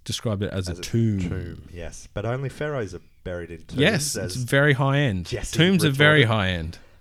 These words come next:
Speaker 2: But the example that Scotty was using was when he said that Shayna doesn't have expensive taste because of the tile border in the formal lounge.
Speaker 1: Yep.
Speaker 2: So is it apples and oranges, or
Speaker 1: Yep.
Speaker 2: it didn't really make sense to me,
Speaker 1: No,
Speaker 2: like
Speaker 1: it,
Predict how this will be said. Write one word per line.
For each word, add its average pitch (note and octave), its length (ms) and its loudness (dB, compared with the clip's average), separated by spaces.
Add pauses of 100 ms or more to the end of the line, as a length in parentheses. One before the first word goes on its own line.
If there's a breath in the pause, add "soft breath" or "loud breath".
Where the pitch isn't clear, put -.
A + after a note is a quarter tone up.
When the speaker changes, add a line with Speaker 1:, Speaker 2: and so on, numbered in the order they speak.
Speaker 2:
But D3 260 0
the C3+ 80 -2
example E3+ 420 0
that D3 180 -4
Scotty C#3+ 480 -4
was G#2 220 -8
using G2+ 640 -6
was G2 520 0
when G#2 300 -2
he G#2 260 -4
said A#2 220 -4
that G#2+ 120 -10
Shayna A2 360 -6
doesn't G#2 260 -6
have G2 140 -6
expensive F#2+ 540 -12
taste F#2+ 360 -10
because F#2+ 280 -12
of F#2+ 80 -14
the F#2 80 -14
tile G2 320 -6
border F#2+ 420 -4
in F#2+ 120 -10
the F2+ 100 -12
formal G2 460 -6
lounge. C3+ 380 -10
Speaker 1:
Yep. A2 180 0 (760 soft breath)
Speaker 2:
So A#2 340 -4
is G#2 180 -4
it G#2+ 100 -8
apples A2+ 340 -4
and A2 100 -6
oranges, D#3+ 640 -6
or G2 480 -4 (540)
Speaker 1:
Yep. G2+ 280 -4 (140)
Speaker 2:
it - 180 -12
didn't C3+ 180 -10
really A2 200 -4
make G2 200 -8
sense F2+ 240 -12
to - 100 -10
me, A2 60 0
Speaker 1:
No, G#2 80 2
Speaker 2:
like F2 300 -2
Speaker 1:
it, A2+ 220 -2